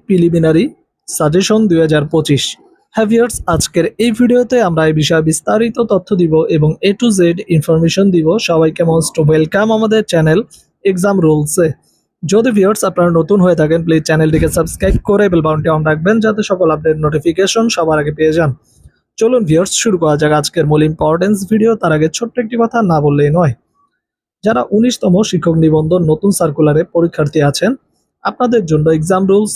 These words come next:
YouTube চ্যানেলের পক্ষ থেকে একটি স্পেশাল শর্ট টাইপ সাজেশন তৈরি করা হয়েছে। সাজেশন মূল্য হচ্ছে প্রিলিমিনারি সাবজেক্টিভ দুইশো পঞ্চাশ টাকা এবং প্রিলিমিনারি জেনারেল দুইশো টাকা। যাদের সাজেশনগুলো লাগবে, তারা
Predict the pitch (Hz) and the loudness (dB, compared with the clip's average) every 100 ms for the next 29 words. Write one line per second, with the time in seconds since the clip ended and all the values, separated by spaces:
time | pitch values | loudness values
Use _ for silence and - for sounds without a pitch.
0 | - 160 160 151 156 151 151 156 151 - | 0 2 2 0 0 2 2 0 -2 -2
1 | 185 180 208 - 208 - - 180 190 220 | -4 -2 -2 0 -2 -2 -2 0 0 0
2 | 226 208 196 175 - 185 - 165 156 160 | 0 0 -2 -2 0 -2 -2 -2 0 0
3 | 175 175 170 160 156 156 151 147 196 - | 0 0 0 0 0 0 0 2 0 0
4 | 127 - _ _ _ _ - 180 214 220 | -4 -6 _ _ _ _ -6 0 0 0
5 | 240 226 226 226 220 226 220 247 240 240 | 0 2 2 2 0 -2 0 0 2 2
6 | 240 226 240 226 175 156 190 214 - 185 | 2 0 0 -2 -4 0 0 -2 -2 -2
7 | - _ _ _ _ _ _ _ _ _ | -4 _ _ _ _ _ _ _ _ _
8 | _ _ _ _ _ - 165 175 - 180 | _ _ _ _ _ -4 0 0 0 0
9 | 180 165 180 - 202 220 165 165 - 220 | 0 0 -2 -2 0 0 0 -2 0 2
10 | 226 226 220 220 160 165 175 165 214 170 | 2 2 2 0 0 0 2 2 0 0
11 | 156 - 156 151 151 156 151 170 170 175 | 0 2 0 0 0 0 -2 0 -2 -2
12 | 202 196 202 196 190 180 175 | -2 0 2 0 -2 -4 0